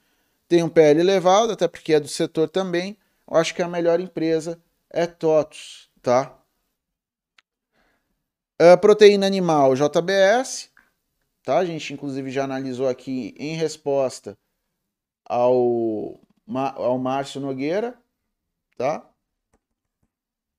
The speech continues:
Então, são essas. Paulo Fernandes, mestre, considerando ainda deve ter mais alguma alta de Selic, é uma possível parada de escala da inflação?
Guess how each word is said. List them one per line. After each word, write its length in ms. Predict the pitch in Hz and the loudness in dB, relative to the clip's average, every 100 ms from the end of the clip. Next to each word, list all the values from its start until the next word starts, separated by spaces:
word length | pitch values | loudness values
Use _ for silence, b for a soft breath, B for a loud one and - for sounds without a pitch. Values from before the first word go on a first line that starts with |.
| _ | _
Então, 160 | - 170 | -8 -6
são 280 | 165 226 190 | -6 -6 -2
essas. 440 | 135 - - - _ _ _ _ _ _ _ _ _ _ _ _ _ _ _ - | -2 -4 -16 -20 _ _ _ _ _ _ _ _ _ _ _ _ _ _ _ 0
Paulo 240 | 175 226 | 4 4
Fernandes, 1040 | 220 226 208 190 165 131 104 - - - - | 4 2 2 0 -2 -4 -8 -18 -20 -20 -14
mestre, 500 | 151 208 180 - 135 | -4 -2 -2 -4 -14
considerando 1040 | 156 160 175 185 170 196 208 208 202 190 | -14 -6 -2 0 2 0 0 2 2 0
ainda 540 | - 165 160 180 185 175 | -2 -2 -2 -8 -6 -2
deve 300 | 170 175 175 | -2 -2 -6
ter 240 | 175 170 | -6 -6
mais 440 | 165 165 180 180 165 | -6 -8 -6 -6 -4
alguma 380 | 165 151 156 | -4 -6 -8
alta 180 | 151 151 | -10 -10
de 80 | 151 | -12
Selic, 460 | - 170 151 160 160 | -12 -10 -10 -10 -8
é 240 | 139 139 | -6 -8
uma 160 | 143 147 | -10 -10
possível 460 | 147 143 160 160 | -10 -8 -8 -8
parada 420 | 156 147 139 135 | -4 -2 -2 -2
de 80 | 135 | -4
escala 260 | - 139 131 | -8 -6 -4
da 120 | 123 | -6
inflação? 500 | 120 110 - 151 151 | -8 -12 -10 -12 -12